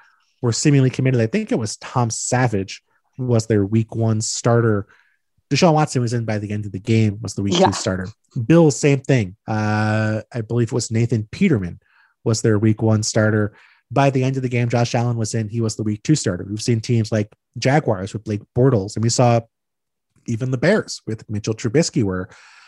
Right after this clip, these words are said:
Speaker 1: they were not as committed to it, seemingly. They had Mike Glennon, and Mike Glennon,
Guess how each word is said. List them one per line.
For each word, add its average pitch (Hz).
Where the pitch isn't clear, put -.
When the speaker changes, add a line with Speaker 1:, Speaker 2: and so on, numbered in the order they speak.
Speaker 1:
they 175
were 196
not 156
as 135
committed 165
to 180
it, 196
seemingly. 196
They 160
had 127
Mike 127
Glennon, 143
and 127
Mike 123
Glennon, 120